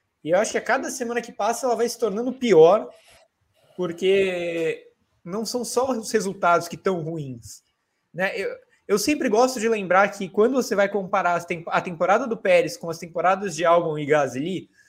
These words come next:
você tem que levar coisas em consideração que, que são muito diferentes. Não só o fato do Pérez ser muito mais experiente que os dois,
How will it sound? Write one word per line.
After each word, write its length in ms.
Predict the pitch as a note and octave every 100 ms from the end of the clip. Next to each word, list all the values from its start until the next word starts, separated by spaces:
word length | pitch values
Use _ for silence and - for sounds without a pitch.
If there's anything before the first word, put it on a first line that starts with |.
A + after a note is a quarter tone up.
| _ _ _
você 220 | D#3 D#3+
tem 120 | A3+
que 80 | A3+
levar 300 | B3 F#3+ G#3+
coisas 640 | G#3+ G3+ A#3 C4+ C4+ C4 - - _ _
em 120 | G3
consideração 800 | G3 A3+ G#3+ G#3+ G3 F3+ - G3+ G#3+
que, 380 | B3 B3 G3+ F3+
que 80 |
são 180 | F#3+ G#3
muito 240 | G#3 B3+ C4+
diferentes. 480 | - G3+ E3 C#3
Não 200 | F#3 B3+
só 180 | D4 B3
o 60 | A#3
fato 300 | A#3 G#3 G#3
do 80 | F3
Pérez 240 | G3 G3
ser 100 | G#3
muito 240 | F#3+ G#3
mais 180 | G3+ G3
experiente 480 | G3 G3 F#3 F3+ E3+
que 80 | F#3+
os 100 | D#3
dois, 400 | D3+ C3 -